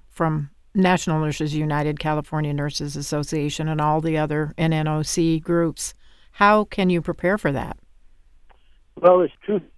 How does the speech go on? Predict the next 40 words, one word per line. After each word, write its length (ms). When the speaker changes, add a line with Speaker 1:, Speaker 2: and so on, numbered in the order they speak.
Speaker 2:
that 100
we're 180
doing, 440
uh, 20
around 480
the 80
country. 500
First 240
of 80
all, 200
we're 120
strengthening 540
our 360
internal 440
organization 760
in 100
every 260
union, 380
uh, 100
hospital 500
we 100
represent. 560
We 120
represent 400
a 40
hundred 240
and 80
fifty 240
thousand 400
nurses 400
around 260
the 80
country, 480
and 140
in 160
every 180
one 220
of 80
our 140
hospitals, 580